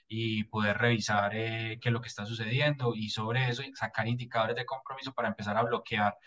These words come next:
el comportamiento del malware en, en los, en las herramientas perimetrales y si se ha saltado en otras herramientas, en otros equipos, poder detectar ese comportamiento para que no se siga expandiendo el funcionamiento del, del malware o de la herramienta de ataque que se haya utilizado por el actor malintencionado.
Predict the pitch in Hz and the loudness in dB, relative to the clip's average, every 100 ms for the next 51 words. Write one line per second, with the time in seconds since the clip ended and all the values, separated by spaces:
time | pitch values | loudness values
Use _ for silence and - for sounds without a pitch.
0 | - _ 120 120 120 117 107 107 98 107 | -20 _ -2 -2 -2 -4 -2 -2 -2 -4
1 | 123 123 120 135 135 - 107 107 104 107 | 4 4 4 0 -4 -4 -4 -2 -2 -2
2 | 101 101 98 - 120 104 104 104 104 104 | -2 -2 -2 -4 -8 -4 -2 -2 -4 -2
3 | 127 - 135 139 131 135 127 127 107 110 | -2 0 -2 0 0 2 0 -2 -6 -4
4 | 104 117 113 139 143 151 143 143 139 - | 0 4 6 4 4 8 8 8 4 0
5 | 143 143 147 147 135 127 117 120 120 147 | 0 2 4 4 0 0 2 2 0 -4
6 | - 127 - 143 127 147 - _ _ - | -6 -10 -4 -2 -2 -4 -8 _ _ 4
7 | 117 113 131 123 117 120 120 123 135 - | 6 6 2 4 4 4 4 4 0 -4
8 | 131 139 139 131 131 123 117 104 101 101 | -4 0 0 0 -2 2 2 2 -2 0
9 | 113 123 120 117 - 98 98 123 127 120 | -2 0 0 0 -4 -2 2 4 4 4
10 | 117 - 104 - 101 101 110 120 117 101 | 0 -4 -14 -10 -8 -8 4 4 4 -2
11 | 98 - 98 98 104 110 120 120 - - | -8 -12 -10 0 0 2 0 0 -6 -20
12 | _ 107 107 101 95 98 98 95 117 107 | _ -4 -2 0 0 0 -4 2 4 4
13 | - 101 123 123 101 98 95 110 - 101 | 2 -2 0 -4 -4 -6 -8 -8 -4 -6
14 | 92 98 98 101 95 - 98 107 107 104 | -4 -4 -4 -4 -6 -6 -6 -4 -6 -6
15 | 95 87 92 117 104 | -8 -8 0 2 2